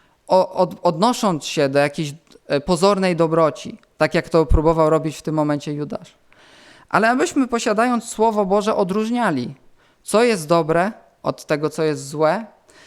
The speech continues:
i postępowali w taki sposób, w jaki to podoba się Panu Jezusowi. A zwróćmy uwagę, że Pan, kiedy to podsumowuje, to mówi nam w taki sposób:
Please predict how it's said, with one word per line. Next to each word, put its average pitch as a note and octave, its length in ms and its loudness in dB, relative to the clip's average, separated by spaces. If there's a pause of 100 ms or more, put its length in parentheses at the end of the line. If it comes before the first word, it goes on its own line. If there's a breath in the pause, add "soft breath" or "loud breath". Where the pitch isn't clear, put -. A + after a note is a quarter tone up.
(140 soft breath)
i F#3 100 -2
postępowali G3+ 920 0 (300 soft breath)
w - 120 -20
taki A3+ 300 -4
sposób, G#3 540 -2
w G3 40 -6
jaki G#3 420 -2 (300)
to F#3 100 -4
podoba G3 340 0
się G#3+ 140 -10
Panu G3 220 -6
Jezusowi. C4+ 540 -10 (1120 soft breath)
A F#3+ 100 2
zwróćmy C#4+ 400 -2
uwagę, G3+ 540 2 (240)
że F3+ 180 0
Pan, F#3+ 480 0 (100)
kiedy D#3+ 240 0
to E3 180 2
podsumowuje, D#3+ 1000 0 (800)
to D#3+ 100 0
mówi E3+ 240 2
nam D#3 160 4
w - 60 -16
taki C#3+ 240 -4
sposób: E3 580 -4